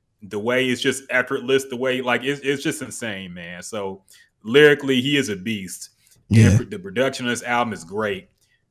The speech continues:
Speaker 1: So I highly recommend it. Anybody who's in the rap, especially if you like, you know, that H-Town grimy rap, uh, definitely check it out, man. I think it's definitely worth your time. And yeah, uh, definitely, it's probably gonna be a hidden gem,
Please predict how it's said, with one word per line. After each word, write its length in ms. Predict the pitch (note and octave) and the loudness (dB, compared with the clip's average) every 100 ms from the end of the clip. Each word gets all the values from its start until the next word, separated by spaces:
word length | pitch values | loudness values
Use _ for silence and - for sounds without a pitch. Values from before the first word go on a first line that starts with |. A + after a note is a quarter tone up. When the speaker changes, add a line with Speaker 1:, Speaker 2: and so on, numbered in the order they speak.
| - | -16
Speaker 1:
So 340 | - A2+ G2 | -8 -4 -4
I 200 | G2 G#2 | -4 -2
highly 320 | G#2+ C3+ C3+ | 2 2 2
recommend 440 | B2 C3 B2 A2+ A2+ | 2 0 0 -4 -6
it. 100 | G#2 | -4
Anybody 500 | G#2+ C3 B2+ B2+ B2+ | -6 -2 2 2 2
who's 240 | A#2 A2+ | -2 -6
in 60 | A#2 | -6
the 100 | A2 | -4
rap, 320 | G2+ G#2+ G#2+ | -2 0 0
especially 420 | G2 - A#2+ A2 | -4 -6 -6 -6
if 60 | A2 | -8
you 120 | A2+ | -6
like, 260 | A2+ A2 - | -4 -4 -6
you 100 | A2+ | -6
know, 120 | G#2+ | -6
that 300 | G#2 G#2+ G#2+ _ _ _ _ | -2 -2 -4 _ _ _ _
H-Town 580 | A#2+ B2 - B2 A#2 A#2 | -4 -4 -4 0 2 0
grimy 420 | G2 A#2 B2+ B2+ | 0 4 4 4
rap, 460 | A2+ A#2+ A#2+ A#2+ - - _ - _ _ - | 2 4 6 4 2 -14 _ -20 _ _ -8
uh, 460 | G#2 G2+ G2 F#2 E2 F#2+ | -4 -4 -4 -6 -8 -2
definitely 360 | C3 D#3 D#3+ | 2 2 0
check 280 | C3 C#3+ C3 | -2 0 0
it 80 | A2+ | 0
out, 200 | G2+ F#2+ | -2 -4
man. 120 | F#2 | -8
I 80 | F#2+ | -8
think 220 | - B2 | -6 -4
it's 100 | G#2 | -6
definitely 380 | F2+ A#2+ A#2+ A#2+ | -4 -2 -2 -4
worth 260 | G#2 A2 G#2+ | -4 -4 -6
your 80 | |
time. 600 | G2 A#2 A2 G#2 G#2 G2 G2 _ _ _ _ - | -6 -4 -4 -4 -6 -8 -14 _ _ _ _ -14
And 400 | G2+ G2 F#2+ F#2 | -10 -8 -8 -6
yeah, 280 | B2 D3 G#2 | -4 -2 -2
uh, 100 | G2+ | -4
definitely, 480 | G2 B2 D3 D#3+ C#3 | -2 0 0 -2 -6
it's 100 | B2+ | -6
probably 240 | - E3 E3+ | -2 -2 0
gonna 160 | D#3+ | -4
be 160 | D3 D3 | 0 0
a 40 | |
hidden 300 | C3+ D3+ D3 | 2 0 -2
gem, 540 | B2 B2 B2+ B2+ B2+ | -2 2 4 2 -2